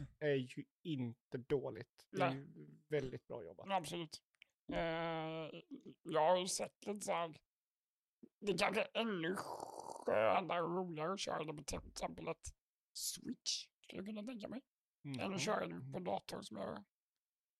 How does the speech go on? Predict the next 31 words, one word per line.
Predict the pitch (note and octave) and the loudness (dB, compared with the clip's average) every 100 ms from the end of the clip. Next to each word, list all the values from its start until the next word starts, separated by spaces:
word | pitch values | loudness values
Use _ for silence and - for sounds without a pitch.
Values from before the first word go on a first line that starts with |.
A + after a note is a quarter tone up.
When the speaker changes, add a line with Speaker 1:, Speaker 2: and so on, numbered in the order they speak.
| _ A#3+ | _ -6
Speaker 2:
lite | F#3+ F#3+ | -2 0
mysigare | G3+ G#3 G#3 - F3+ F#3 | 2 2 0 0 0 0
på | B3 | -2
något | - | -4
sätt, | G3 | -4
att | E3+ | -4
sitta | - F#3+ - - | -6 -6 -4 -4
och | E3 E3 - | -2 -6 -6
Speaker 1:
Mm. | C3+ | -8
Speaker 2:
kosa | C3+ D3+ D3 D3+ - | 0 2 2 0 -4
ner | - | -6
sig | - - - - | -8 -8 -8 -2
och | C#3+ | 0
Speaker 1:
Mysa | C3 - | 0 0
ner | B2 B2 | -2 -4
sig | C3+ | -4
i | C3 | -6
Speaker 2:
Ja, | B2+ | -2
men | A3 | 0
Speaker 1:
soffan. | B3+ - | 0 0
Speaker 2:
det, | - | -2
för | - | -2
det | G3+ | 2
är | |
ju | F#3+ | 2
mycket | G#3+ - C#4 C4+ | 0 -4 -4 -4
läsa, | F3 F3 G3+ - - F#3 | 0 2 2 2 -2 -2
mycket | F#3+ F3+ - - | -6 -10 -8 -6
story, | - - E3+ E3 | -6 -4 -4 -4
mycket | E3 E3 | -4 2
Speaker 1:
Ja. | C3 B2 | 2 2